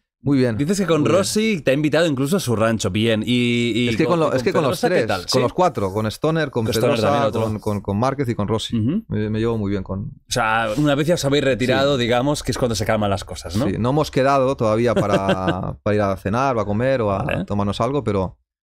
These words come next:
Speaker 1: pero si nos, nos encontramos, hablamos y, y con, y, y con todos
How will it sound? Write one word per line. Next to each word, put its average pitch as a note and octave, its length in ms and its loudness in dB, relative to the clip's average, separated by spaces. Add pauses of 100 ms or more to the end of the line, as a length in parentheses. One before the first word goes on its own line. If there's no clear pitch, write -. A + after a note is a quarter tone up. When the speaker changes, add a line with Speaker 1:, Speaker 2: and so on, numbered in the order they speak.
(320)
Speaker 1:
pero G2+ 180 0
si G#2+ 100 -2
nos, G2+ 280 -4
nos G#2 140 -4
encontramos, G#2+ 600 -2
hablamos B2+ 440 0
y, F#2+ 200 0
y E2 160 -6
con, G2+ 280 -4
y, G2+ 200 -4 (260)
y - 60 -16
con G#2 180 -2
todos A#2+ 460 -2